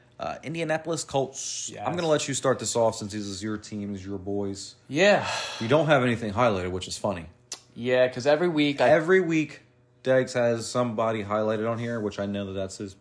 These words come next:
Speaker 1: his pick. He has nobody picked right here, so I'm not, I'm thinking, hmm,
Speaker 2: Well, the
Speaker 1: what's,
Speaker 2: Pat,
Speaker 1: what we got? What we
Speaker 2: every
Speaker 1: got
Speaker 2: week
Speaker 1: going?
Speaker 2: I've picked for the Titans has been wrong. So I was like, whatever happens
Speaker 1: <laughs>
Speaker 2: in the moment,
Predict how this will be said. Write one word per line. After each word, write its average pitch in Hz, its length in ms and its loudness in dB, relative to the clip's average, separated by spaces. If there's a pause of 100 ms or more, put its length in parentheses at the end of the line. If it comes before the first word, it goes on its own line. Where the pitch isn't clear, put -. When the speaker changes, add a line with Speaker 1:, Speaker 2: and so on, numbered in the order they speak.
Speaker 1:
his 107 160 -8
pick. 117 240 -8 (640)
He 151 80 -4
has 165 160 4
nobody 147 280 4
picked 107 240 -6
right 110 120 -2
here, 127 160 0
so 110 160 -4
I'm 156 160 -2
not, 190 140 -2
I'm 185 140 -6
thinking, 185 420 -4
hmm, 170 200 -8 (140)
Speaker 2:
Well, 139 180 -4
the 143 100 0
Speaker 1:
what's, - 160 -10
Speaker 2:
Pat, 175 180 2
Speaker 1:
what 190 100 0
we 175 60 -2
got? 139 260 2
What - 80 -14
we 147 60 8
Speaker 2:
every 165 140 4
Speaker 1:
got 185 120 2
Speaker 2:
week 170 220 -2
Speaker 1:
going? 143 100 0
Speaker 2:
I've 131 180 -8
picked 143 220 -6
for - 140 -8
the 131 100 -4
Titans 110 400 -6
has 110 140 -8
been 104 300 -8
wrong. 95 580 -8 (300)
So 120 200 0
I 113 60 6
was 113 240 0
like, 113 160 0
whatever 120 460 -2
happens 117 840 -4 (340)
Speaker 1:
<laughs> - 300 -20
Speaker 2:
in 151 160 -2
the 147 100 0
moment, 135 520 0